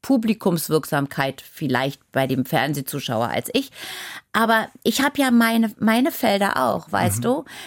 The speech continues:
Speaker 1: Ich hab ja mein Theater und mein Coaching und mein Unterricht und alles, was ich so mache und mein Schreiben. Und ich bin so ausgefüllt mit den Sachen, die ich mache,
Speaker 2: Mhm.
Speaker 1: dass ich jetzt nicht mich immer neben meiner Schwester schlecht fühlen müsste oder so, sondern ich hab so meins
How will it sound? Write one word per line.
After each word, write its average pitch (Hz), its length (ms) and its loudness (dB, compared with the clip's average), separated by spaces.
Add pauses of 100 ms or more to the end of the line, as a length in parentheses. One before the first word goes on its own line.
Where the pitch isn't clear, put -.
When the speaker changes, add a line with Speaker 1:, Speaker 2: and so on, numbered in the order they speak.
Speaker 1:
Ich 233 180 2
hab 220 120 2
ja 226 60 4
mein 220 260 4
Theater 208 840 0
und 233 240 2
mein 233 220 2
Coaching 208 760 0
und 226 260 0
mein 220 320 4
Unterricht 208 800 0
und 220 200 0 (340)
alles, 247 240 2
was 254 160 2
ich - 180 -2
so 254 140 4
mache 190 500 4
und 220 220 2
mein 220 180 4
Schreiben. 190 580 0
Und 214 200 0 (340)
ich 226 260 0 (120)
bin 247 180 6
so 254 120 2
ausgefüllt 233 840 2
mit 202 160 0
den 202 160 2
Sachen, 202 260 2
die 202 80 0
ich - 140 -6
mache, 190 380 4
Speaker 2:
Mhm. - 340 -18
Speaker 1:
dass 214 220 2
ich 214 100 0
jetzt 208 240 2
nicht 226 280 2
mich 220 260 4
immer 214 200 6
neben 214 220 6
meiner 196 200 4
Schwester 196 320 -2
schlecht - 360 0
fühlen 175 640 2
müsste 165 360 0
oder 147 260 2
so, 147 120 -4
sondern 165 320 2
ich 202 140 -4
hab 190 160 0
so 185 140 2
meins 262 420 0